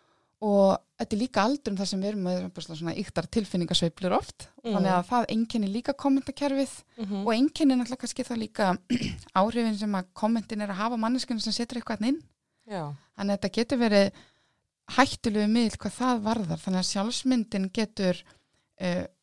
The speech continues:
Speaker 1: brotnað auðveldlega þarna inni, myndi ég halda, sko.
Speaker 2: Mhm.
Speaker 1: Um, það sem að, hérna, er síðan ofboðslega áberandi að þetta er miðill sem er líka svolítið myndrænn og þú ert í vídeói eins og Instagram er myndrænn miðill,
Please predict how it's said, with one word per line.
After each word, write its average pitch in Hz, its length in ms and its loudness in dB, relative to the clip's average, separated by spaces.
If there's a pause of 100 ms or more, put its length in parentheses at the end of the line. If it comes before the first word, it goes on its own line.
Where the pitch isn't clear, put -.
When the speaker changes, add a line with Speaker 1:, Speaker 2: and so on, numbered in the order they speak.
(120)
Speaker 1:
brotnað 208 420 -2
auðveldlega 180 540 0
þarna 170 120 -4
inni, 247 140 2
myndi 160 220 -4
ég 180 80 -4
halda, 262 240 -6
sko. - 320 -12
Speaker 2:
Mhm. 196 360 -6 (1300)
Speaker 1:
Um, 208 480 6 (920)
það 214 180 0
sem 294 260 2
að, 277 80 0
hérna, 254 480 -2 (540)
er 214 140 0
síðan 214 320 0
ofboðslega 226 380 -2
áberandi 185 400 -2
að 180 80 -6
þetta 208 240 -6
er 208 80 -10
miðill 240 520 -2
sem 233 220 -8
er 226 80 -6
líka 247 320 -8
svolítið 214 240 -6
myndrænn 175 460 -6
og 175 80 -10
þú 180 80 -6
ert - 160 -12
í 220 40 -10
vídeói 160 440 -8
eins 175 140 -10
og - 120 -8
Instagram 180 480 -4
er 170 80 -4
myndrænn 185 480 -4
miðill, 180 320 -4